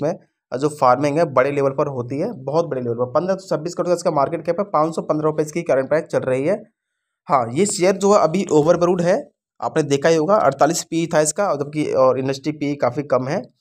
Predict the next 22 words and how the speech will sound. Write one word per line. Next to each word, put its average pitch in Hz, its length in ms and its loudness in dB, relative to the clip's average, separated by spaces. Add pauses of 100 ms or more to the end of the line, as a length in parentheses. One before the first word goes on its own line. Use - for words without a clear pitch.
(1080)
तो 202 100 0
शेयर 196 280 2 (140)
ओवरवैल्यूड 185 500 2
जरूर 147 320 2
है। 151 160 2
लेकिन 180 540 -2 (400)
हम 160 160 0
अगर 233 140 4
इसको 247 200 -2
लंबे 180 340 2
समय 202 200 2
के 190 60 -2
लिए 190 100 -2
कंडीशन 160 400 0
करें, 147 240 0
अ, 147 240 -2
कं-, 147 260 2 (200)
कंसीडर 139 360 -4
करें, 160 240 2 (520)
तो 180 400 -2
आप 165 220 2
इसको 180 300 0